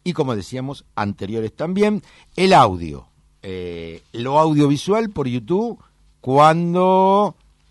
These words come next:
entre otros, el doctor Sebastián Areitio, a quien saludamos como uno de los ausentes, este, mm, cuelgue el programa en, allí en nuestro canal de YouTube. También pueden escucharnos a través de la aplicación de la radio, que se escucha con una alta fidelidad.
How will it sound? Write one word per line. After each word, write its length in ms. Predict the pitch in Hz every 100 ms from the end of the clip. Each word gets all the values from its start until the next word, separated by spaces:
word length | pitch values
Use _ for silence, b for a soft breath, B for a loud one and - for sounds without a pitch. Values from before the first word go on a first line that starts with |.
| _ _ _
entre 360 | 117 101 98 107
otros, 420 | 131 147 147 - -
el 160 | 92
doctor 320 | 87 76 107
Sebastián 380 | 98 104 98 117
Areitio, 420 | 127 127 120 113
a 40 | 104
quien 180 | 87 87
saludamos 720 | 90 95 120 110 107 95 -
como 260 | _ 82 82
uno 140 | 92
de 60 | 90
los 160 | 87 98
ausentes, 680 | 98 - 123 98 120 113 B B B B
este, 1300 | 117 117 - 127 117 110 107 104 101 98 95 92 92
mm, 400 | 90 87 85 82 82 _ _
cuelgue 500 | 135 151 139 147 143
el 100 | 107
programa 540 | 104 101 104 113 120 b b b
en, 320 | - 104 110 -
allí 380 | 101 95 110 120
en 280 | - 95 95
nuestro 320 | 92 90 92
canal 280 | 90 95 95
de 140 | 92 87
YouTube. 360 | 87 73 73
También 720 | - 98 117 120 170 190 196 b b b b
pueden 380 | 143 147 135 120
escucharnos 520 | 123 127 113 143 143
a 60 | 104
través 220 | 110 117
de 80 | 120
la 80 | 110
aplicación 520 | 95 101 101 147 131
de 100 | 98
la 100 | 90
radio, 380 | 85 78 76 71
que 100 | 76
se 80 |
escucha 280 | 95 117 110
con 120 | 95
una 140 | 101 107
alta 200 | 110 104
fidelidad. 560 | 107 104 107 139 110